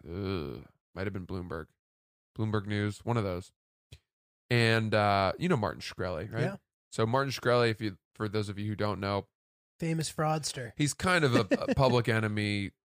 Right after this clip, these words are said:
Speaker 1: number one. He's, he's a roundly despised figure in, in culture because he famously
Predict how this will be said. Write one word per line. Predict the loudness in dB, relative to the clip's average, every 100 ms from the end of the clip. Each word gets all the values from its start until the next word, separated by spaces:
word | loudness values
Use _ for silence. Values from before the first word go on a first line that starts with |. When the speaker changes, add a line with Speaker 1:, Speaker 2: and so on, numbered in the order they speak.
| _ _
Speaker 1:
number | -2 0 2
one. | 2 2 2
He's, | 0 -2 -4 -10
he's | -10 -8
a | -8
roundly | -2 2 4 2 2 -2 -4
despised | -4 -4 -4 -4 -2 0 0 -2 -4 -8 -10
figure | -6 -6 -4 -6
in, | -8
in | -10 -12 -14 _
culture | -8 -8 -6 -8
because | -8 -8 -6 -6 -8 -14 _ _ _ _ -6
he | -2 0 0 -4 -4
famously | 0 0 0 -2 -4